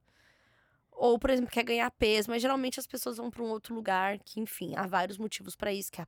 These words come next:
perda de peso, perder peso, perder peso, querer perder peso. E muitas vezes pode virar uma,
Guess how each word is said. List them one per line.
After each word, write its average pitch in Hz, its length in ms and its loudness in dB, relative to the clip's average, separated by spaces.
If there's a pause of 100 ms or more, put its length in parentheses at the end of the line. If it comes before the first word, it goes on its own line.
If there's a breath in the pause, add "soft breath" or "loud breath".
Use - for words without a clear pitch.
perda 190 420 4
de 175 120 -12
peso, 175 400 0
perder 190 240 -8
peso, 185 280 -6
perder - 220 -10
peso, 220 240 -6
querer 220 180 -8
perder 208 260 -6
peso. 214 400 -4 (480 loud breath)
E 247 100 2
muitas 262 320 0
vezes 247 380 0
pode 254 260 -2
virar 247 240 2
uma, 254 920 4